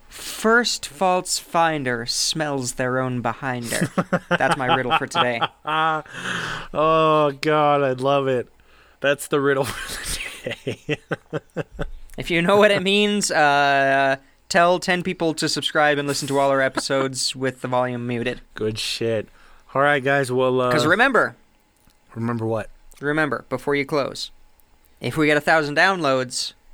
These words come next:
Speaker 2: My only
Speaker 1: D's gonna get his
Speaker 2: <laughs> only
Speaker 1: dick
Speaker 2: fans.
Speaker 1: sucked for the first time
Speaker 2: What?
Speaker 1: ever.
Speaker 2: <laughs> What? This is a thing? No, I mean,
Speaker 1: Yeah,
Speaker 2: wait,
Speaker 1: if we get to
Speaker 2: what?
Speaker 1: a thousand downloads, I'm allowed to, to suck your dick. I mean,
Speaker 2: I n-,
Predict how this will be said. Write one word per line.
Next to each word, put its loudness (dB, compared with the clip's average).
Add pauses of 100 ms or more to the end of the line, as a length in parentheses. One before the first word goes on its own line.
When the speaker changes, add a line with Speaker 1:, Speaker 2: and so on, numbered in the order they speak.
(300)
Speaker 2:
My -2
only -4
Speaker 1:
D's 0
gonna 0
get 2
his 2
Speaker 2:
<laughs> 4
only 0
Speaker 1:
dick 2
Speaker 2:
fans. -2
Speaker 1:
sucked 0
for -4
the 0
first 0
time 2
Speaker 2:
What? -4 (480)
Speaker 1:
ever. 2 (260)
Speaker 2:
<laughs> -4
What? 0 (360)
This -8
is -8
a -2
thing? -4 (1040)
No, 2
I 2
mean, 2
Speaker 1:
Yeah, 2
Speaker 2:
wait, 2
Speaker 1:
if 4
we 4
get 0
to 2
Speaker 2:
what? 2
Speaker 1:
a 6
thousand 0
downloads, 4
I'm 6
allowed 4
to, -4
to 0
suck -2
your -4
dick. -2
I 4
mean, 0
Speaker 2:
I 2
n-, -2